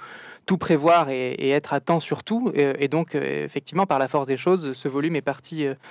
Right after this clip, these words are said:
en presse, euh, avant le début de l'invasion russe de l'Ukraine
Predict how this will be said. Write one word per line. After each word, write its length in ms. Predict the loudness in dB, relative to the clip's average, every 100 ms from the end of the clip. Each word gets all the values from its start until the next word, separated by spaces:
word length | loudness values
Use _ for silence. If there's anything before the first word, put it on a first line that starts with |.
| -20 -8
en 120 | -8
presse, 400 | -2 0 0 0
euh, 240 | -2 -2 -4 -8 -20 -4
avant 280 | 0 4 4
le 100 | 4
début 280 | 0 -2 -2
de 100 | 0
l'invasion 460 | 0 -2 -4 -6
russe 360 | -4 -4 -4 -6
de 260 | -6 -4
l'Ukraine 420 | -6 -4 -2 -2